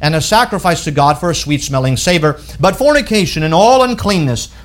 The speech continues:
or covetousness, let it not be once named among you as becometh saints, neither filthiness,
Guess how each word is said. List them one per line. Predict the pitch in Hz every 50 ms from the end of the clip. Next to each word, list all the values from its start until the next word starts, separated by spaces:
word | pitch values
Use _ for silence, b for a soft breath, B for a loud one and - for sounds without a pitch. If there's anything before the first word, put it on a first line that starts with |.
| B B
or | 202 214 233 233 240 226 214 214 - - -
covetousness, | - - - 311 320 262 240 165 - - 160 123 - - 107 92 92 - - - - - B B B B
let | 165 202 233
it | 233
not | 240 247 294 320 285
be | 233 269 247 233 202
once | - 170 165 240 320 370 370 - - 208
named | 247 294 311 311 302 254 202
among | 220 196 208 208 202 196
you | 226 269 262
as | 226 185 151
becometh | 175 202 - 214 202 180 180 170
saints, | - - 220 240 277 285 247 175 - - - - B B B B B
neither | 160 190 196 175 185 160
filthiness, | - 185 220 220 160 196 196 190 190 220 247 - - - - B